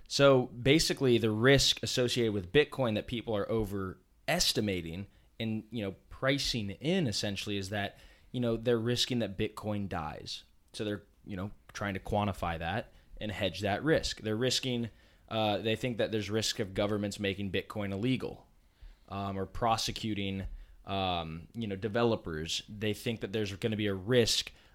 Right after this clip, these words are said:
of fatal software bugs. They think there's risks of exchange hacks. And like Pizza Mind was talking about, like, the hacks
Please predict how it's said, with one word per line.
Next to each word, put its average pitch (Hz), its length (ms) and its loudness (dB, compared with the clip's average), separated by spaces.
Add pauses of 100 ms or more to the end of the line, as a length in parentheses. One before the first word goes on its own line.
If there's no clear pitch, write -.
of 107 200 -4
fatal 117 400 0
software 107 680 0
bugs. 82 480 -4
They 107 160 2
think 117 320 -4
there's 107 200 -2
risks 117 460 0
of 107 140 -2
exchange 123 800 0
hacks. - 520 -4 (320)
And 120 80 -8
like 113 160 -6
Pizza 123 240 -4
Mind 117 200 4
was 104 100 0
talking 110 320 0
about, 104 240 2
like, 101 180 -2
the 101 100 -2
hacks - 540 -2